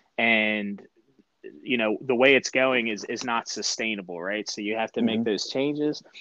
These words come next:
Speaker 1: And, um, I, I, I genuinely think, you know, again, like you said, it's all about balance. When those instances come where, you know, you have an unpopular decision, um, I,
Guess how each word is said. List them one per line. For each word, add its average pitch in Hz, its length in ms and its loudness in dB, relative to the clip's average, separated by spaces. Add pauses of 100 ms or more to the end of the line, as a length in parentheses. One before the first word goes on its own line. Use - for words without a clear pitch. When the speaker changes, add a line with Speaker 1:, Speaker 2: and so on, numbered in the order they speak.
(400)
Speaker 1:
And, 110 580 2 (120)
um, 98 560 2 (340)
I, 95 120 2 (100)
I, 123 360 4 (140)
I 117 100 6
genuinely 151 580 4
think, 135 340 -2 (240)
you 127 100 -2
know, 110 380 2 (640)
again, 117 320 4
like 113 200 2
you 113 60 0
said, 127 260 4
it's 104 160 -2
all 113 140 6
about 107 260 2
balance. 123 480 -2
When 110 120 -8
those 113 220 -2
instances 117 640 -10
come - 220 -2 (640)
where, 107 220 0 (720)
you 107 120 2
know, 101 60 2
you 110 160 2
have 120 200 4 (560)
an 117 80 -4
unpopular 120 580 2
decision, 107 680 -4 (420)
um, 92 460 0 (400)
I, 104 160 -2